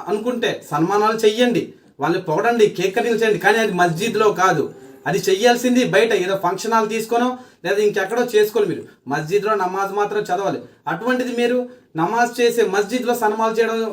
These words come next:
ఎంతవరకు సమంజసం అని చెప్పి నేను అడుగుతున్నాను. నేను చెప్పదలుచుకుంది ఒకటే, ఇది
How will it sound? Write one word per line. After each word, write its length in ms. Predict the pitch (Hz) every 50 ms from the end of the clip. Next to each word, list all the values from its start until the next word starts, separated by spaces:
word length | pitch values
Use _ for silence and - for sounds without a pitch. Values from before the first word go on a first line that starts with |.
| - - - _ _ _ - 175 180
ఎంతవరకు 340 | - - 247 240 240 233 254 214
సమంజసం 420 | 214 214 226 226 233 226 - - 233
అని 80 | 226 226
చెప్పి 160 | 226 220 233 214
నేను 120 | 208 190
అడుగుతున్నాను. 360 | 196 208 208 202 190 165 143 139
నేను 120 | 156 175 170 180
చెప్పదలుచుకుంది 580 | 175 175 - 208 214 220 214 220 - 226 220 208 190 185
ఒకటే, 260 | 185 220 220 226 196 - - - - - _ _ - 151 156
ఇది 100 | 170